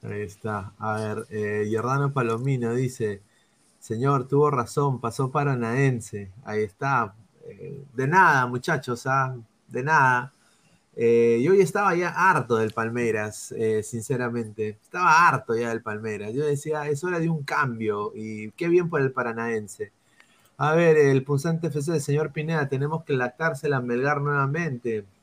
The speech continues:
Ah, bueno, pues, pero yo creo que ya se acaba pronto, ¿ah, muchachos? A ver, eh, César Antonov, "Quiero inyectarme de optimismo. Gracias, Diana", dice César Antonov. <laughs> Ay, ay, ay.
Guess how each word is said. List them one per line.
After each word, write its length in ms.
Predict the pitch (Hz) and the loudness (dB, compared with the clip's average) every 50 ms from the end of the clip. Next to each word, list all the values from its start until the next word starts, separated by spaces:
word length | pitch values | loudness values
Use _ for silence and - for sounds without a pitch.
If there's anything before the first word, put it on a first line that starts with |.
| _ - | _ -20
Ah, 240 | 120 120 117 110 110 | -18 -16 -16 -14 -10
bueno, 400 | 110 117 127 131 120 117 113 107 - _ | -6 -4 -4 -2 -4 -4 -6 -8 -8 _
pues, 320 | - 110 107 - - - _ _ _ _ _ _ _ _ _ _ | -4 -4 -4 -6 -12 -20 _ _ _ _ _ _ _ _ _ _
pero 220 | - - 107 113 120 | -8 -4 -2 2 2
yo 160 | 139 147 139 | 2 2 2
creo 220 | 170 170 175 165 | 0 -2 -2 -2
que 120 | - 143 139 | 0 0 0
ya 120 | 147 156 | 0 0
se 140 | 143 - 147 | -2 -2 -4
acaba 380 | 143 - - 165 156 139 135 - | -2 2 4 6 6 6 6 4
pronto, 520 | 151 160 147 131 117 107 107 - 110 104 | 2 2 2 2 0 -2 -6 -6 -4 -4
¿ah, 180 | 107 110 110 107 110 | -2 -4 -6 -8 -12
muchachos? 640 | 104 101 - - 127 110 - - - 104 98 - - | -16 -14 -10 -8 -6 -6 -8 -10 -14 -14 -14 -10 -8
A 80 | 113 117 | -4 -2
ver, 300 | 127 135 127 117 113 - _ _ _ _ _ _ _ _ _ _ _ - | -2 0 0 -2 -4 -6 _ _ _ _ _ _ _ _ _ _ _ -14
eh, 960 | 143 - 123 123 120 117 117 117 117 113 113 113 113 113 113 113 113 113 - - | -10 -4 -2 0 2 2 4 2 2 2 2 2 2 2 2 0 -2 -4 -6 -10
César 800 | 123 - - 165 180 170 175 185 175 175 170 165 156 147 139 139 | -10 -4 -2 0 0 2 2 2 4 4 4 4 4 4 2 0
Antonov, 580 | 131 127 117 - 131 131 151 170 165 143 143 | 0 0 0 -2 0 0 2 2 2 0 0
"Quiero 220 | - 170 170 185 190 | 0 2 2 4 2
inyectarme 680 | 185 180 156 127 117 - - 170 175 180 180 185 190 | 2 2 2 0 0 2 2 2 2 2 2 2 2
de 320 | 180 170 156 143 135 - - | 4 6 6 6 4 4 2
optimismo. 880 | 139 127 117 - - 139 131 135 170 208 214 180 143 127 127 123 123 123 | 0 -2 -2 -2 0 0 0 2 0 0 2 2 2 2 0 0 0 2
Gracias, 520 | 131 147 180 190 175 170 - 160 139 139 143 | 2 2 2 0 0 0 0 0 2 2 4
Diana", 500 | 165 185 190 185 170 143 131 120 120 131 | 4 4 2 2 2 0 -2 -2 0 2
dice 840 | 143 143 143 139 - - 135 123 117 117 117 113 113 113 117 120 | 2 2 2 2 2 0 2 4 4 6 6 6 6 4 4 2
César 360 | - 143 139 135 147 143 139 135 | 2 0 0 2 2 0 0 0
Antonov. 800 | 123 117 - 117 110 117 151 139 143 185 147 151 - 151 139 - _ | -2 -2 -2 -2 -2 0 0 0 0 0 -2 -2 -2 -4 -10 -14 _
<laughs> 60 | _ | _
Ay, 180 | - 131 123 113 | -6 -4 -2 -2
ay, 200 | 104 104 107 113 | -2 -2 -2 -2
ay. 200 | 123 120 113 107 | -2 -2 -2 -4